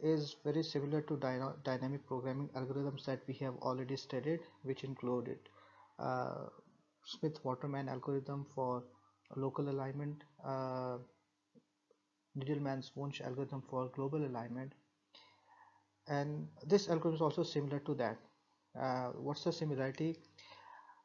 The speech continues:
We have a matrix, uh, we have a sequence,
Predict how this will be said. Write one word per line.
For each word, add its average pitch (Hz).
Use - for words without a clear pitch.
We 147
have -
a 139
matrix, 131
uh, 131
we 143
have 135
a 139
sequence, 151